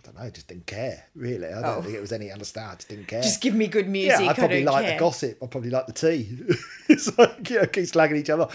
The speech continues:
Speaker 1: But they were also, they were, uh,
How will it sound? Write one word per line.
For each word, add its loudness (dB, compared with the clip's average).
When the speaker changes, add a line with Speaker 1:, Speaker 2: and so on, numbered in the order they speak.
Speaker 1:
But 4
they 12
were 8
also, 6
they 2
were, 4
uh, -4